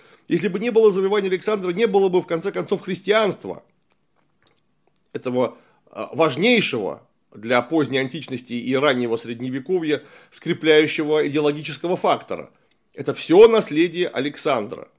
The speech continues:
И поэтому закончить беседу об Александре я бы тоже хотел легендой, которая родилась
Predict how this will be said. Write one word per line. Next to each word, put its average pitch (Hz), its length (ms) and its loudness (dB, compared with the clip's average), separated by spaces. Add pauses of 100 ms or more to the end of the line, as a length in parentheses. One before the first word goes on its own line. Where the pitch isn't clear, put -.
(720)
И - 60 -20
поэтому 180 720 4 (220)
закончить 165 840 -2
беседу 127 540 -4
об 117 140 0
Александре 131 520 -4
я 120 100 0
бы 160 100 -2
тоже 269 240 0
хотел 226 280 0
легендой, 190 480 -4
которая 117 340 -2
родилась 151 540 -2